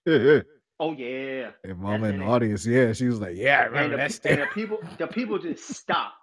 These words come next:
Speaker 2: The people just stop and they just be like, "All right, go ahead, do your thing." Like, you know what I'm saying? So
Speaker 1: Oh, man.
Speaker 2: it's really
Speaker 1: Mm.
Speaker 2: good, man. Really good.
Speaker 1: Hey,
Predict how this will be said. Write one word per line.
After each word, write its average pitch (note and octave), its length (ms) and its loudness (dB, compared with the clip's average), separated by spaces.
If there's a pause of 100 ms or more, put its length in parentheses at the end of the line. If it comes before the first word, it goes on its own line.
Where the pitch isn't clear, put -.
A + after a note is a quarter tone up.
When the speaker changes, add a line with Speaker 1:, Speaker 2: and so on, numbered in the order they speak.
(140)
Speaker 2:
The D3+ 60 -18
people G3 240 -14
just - 180 -20
stop D#3 240 -6
and C#3 80 -16
they - 20 -16
just C#3+ 160 -14
be D3 60 -14
like, B2+ 200 -10 (1040)
"All B2+ 100 -2
right, A#2+ 120 -6
go C#3+ 80 -16
ahead, C#3 140 -16
do C#3 40 -18
your C3+ 140 -16
thing." A#2+ 260 -20
Like, A#2 300 -12
you C#3+ 80 -16
know D3 120 -12
what C#3+ 100 -16
I'm D3+ 60 -14
saying? D3 200 -12
So A2 300 -8
Speaker 1:
Oh, F2 320 -10
man. F2+ 480 -6 (800)
Speaker 2:
it's D#3 120 -8
really C3 180 2
Speaker 1:
Mm. A2+ 40 -2
Speaker 2:
good, A2+ 180 -4
man. G2 220 -14 (240)
Really B2 200 -4
good. F#2+ 260 -10
Speaker 1:
Hey, F#2 300 -4